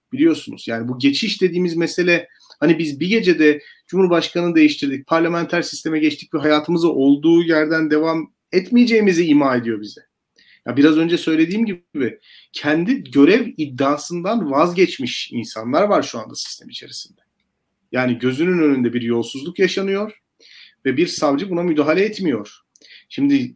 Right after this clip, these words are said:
yolsuzluğa müdahale etmemek, ben artık savcı olma iddiamdan vazgeçiyorum demek. Ya anlatabiliyor muyum? Şimdi bu insanlar sistemde. Mülakatla sisteme alınmış birçok insan var. Yani mülakat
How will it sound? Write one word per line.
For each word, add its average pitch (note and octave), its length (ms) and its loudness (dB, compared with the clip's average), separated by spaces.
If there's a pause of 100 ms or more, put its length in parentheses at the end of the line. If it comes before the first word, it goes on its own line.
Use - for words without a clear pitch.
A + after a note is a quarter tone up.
yolsuzluğa C#3+ 600 0
müdahale D3+ 380 2
etmemek, F3+ 640 -4
ben D3+ 260 0
artık D3 400 -4
savcı C#3+ 640 -2
olma D3+ 280 0
iddiamdan D#3 520 0
vazgeçiyorum F3 680 2
demek. - 420 -18 (880)
Ya - 100 -14
anlatabiliyor C3+ 480 -2
muyum? A#3 280 2 (460)
Şimdi C3 160 -6
bu F3+ 140 2
insanlar F#3+ 500 0
sistemde. G#3 720 -2 (540)
Mülakatla E3 640 4
sisteme F3+ 420 0
alınmış C3 440 0
birçok B2 280 -8
insan G#2+ 360 -10
var. - 280 -20 (560)
Yani A#2+ 240 0
mülakat C#3+ 640 2